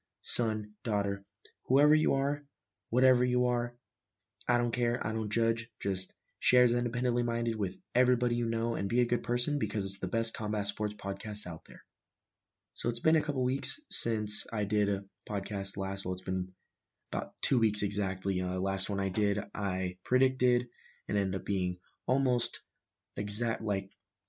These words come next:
pretty much, I think I was five out of six for the, uh, main card on all the fights that I predicted. Um, I predicted Khabib was going to submit Justin Gaethje. He's gonna tire him out, and he did, but he did it a lot faster than I thought he would.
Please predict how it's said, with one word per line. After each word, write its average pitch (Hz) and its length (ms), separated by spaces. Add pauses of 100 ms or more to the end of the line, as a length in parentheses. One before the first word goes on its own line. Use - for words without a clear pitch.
(320)
pretty 147 220
much, 127 420 (140)
I - 60
think 123 160
I - 20
was 107 100
five 107 240
out 107 100
of 101 80
six - 440 (380)
for 110 160
the, 101 160
uh, 95 180
main 101 300
card 101 420 (300)
on 101 100
all 92 120
the 95 120
fights 98 280
that 101 120
I 95 60
predicted. 104 560 (400)
Um, 87 420 (1500)
I 127 120
predicted 113 520 (480)
Khabib 107 540
was 107 200
going 104 260
to 101 200
submit 101 600
Justin 104 340
Gaethje. 123 460
He's 110 160
gonna 101 120
tire 95 300
him 95 80
out, 127 260
and 98 120
he 90 80
did, 127 360
but 98 120
he 95 40
did 127 160
it 113 60
a 101 60
lot 98 180
faster 208 320
than 190 80
I 180 60
thought 180 220
he 175 60
would. 170 280